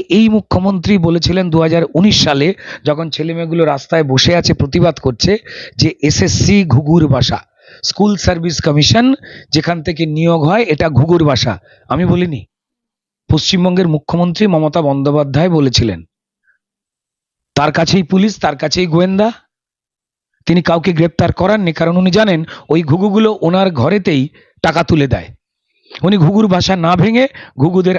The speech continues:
আরও ডিম পাড়তে সাহায্য করেছেন, যাতে আরও ঘুঘুরা জন্মে বাজার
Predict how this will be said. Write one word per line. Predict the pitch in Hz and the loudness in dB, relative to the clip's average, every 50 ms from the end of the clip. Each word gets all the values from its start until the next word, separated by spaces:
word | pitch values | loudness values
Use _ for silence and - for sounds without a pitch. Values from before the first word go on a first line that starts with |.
| - - | -2 -2
আরও | 160 196 240 247 247 | 0 2 2 2 2
ডিম | 190 214 214 196 | 2 0 0 0
পাড়তে | 170 185 180 - - 160 | 0 -2 -2 -2 -2 0
সাহায্য | 139 151 151 151 160 160 190 | 2 0 0 0 0 -2 -2
করেছেন, | 180 - 196 196 - - 262 262 247 - - - - - | 0 0 -2 0 2 0 0 0 -2 -6 -16 -20 -6 -6
যাতে | 160 143 - 185 | -6 -4 -4 -6
আরও | 160 - 151 170 185 - | -2 0 2 2 4 4
ঘুঘুরা | 226 202 226 214 202 196 185 175 | 4 2 2 2 2 2 0 0
জন্মে | 147 147 156 160 165 190 240 277 262 - - - - - - _ | 2 0 0 2 2 2 2 2 0 -2 -8 -20 -20 -20 -16 _
বাজার | 117 131 143 160 190 196 | -2 0 2 2 2 0